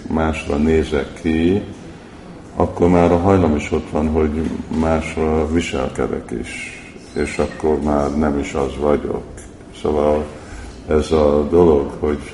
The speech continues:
ho-, hogy, hogy lehet valakinek a hitje megváltozhat,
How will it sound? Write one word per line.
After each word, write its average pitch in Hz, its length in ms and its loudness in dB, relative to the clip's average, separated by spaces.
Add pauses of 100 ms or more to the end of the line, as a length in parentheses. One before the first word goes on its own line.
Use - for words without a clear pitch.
(140)
ho-, 71 140 -4 (140)
hogy, 80 220 2 (540)
hogy 85 160 6
lehet 78 280 2
valakinek 73 600 -2
a 73 160 -4
hitje 85 500 -2 (280)
megváltozhat, 76 1500 -4